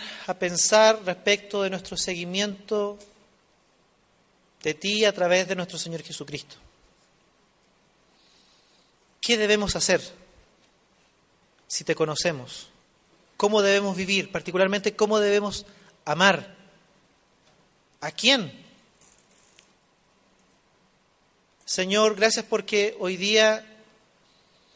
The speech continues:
nos hablas y nos llamas, Señor, a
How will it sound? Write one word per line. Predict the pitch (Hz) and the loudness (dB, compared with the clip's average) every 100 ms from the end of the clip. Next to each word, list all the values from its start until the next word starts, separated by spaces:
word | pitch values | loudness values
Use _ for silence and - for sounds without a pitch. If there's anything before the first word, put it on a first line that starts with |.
| _ _ _ _ _ _ - 165 | _ _ _ _ _ _ -8 -2
nos | 160 - - | 0 0 4
hablas | 202 240 233 233 208 | 8 8 8 4 2
y | |
nos | 196 | -2
llamas, | 175 214 226 226 226 | 4 6 6 4 -2
Señor, | - - - - 208 196 214 226 - - | -4 -6 -4 -2 -2 0 2 0 -2 -2
a | 190 190 190 185 185 | 4 6 6 6 2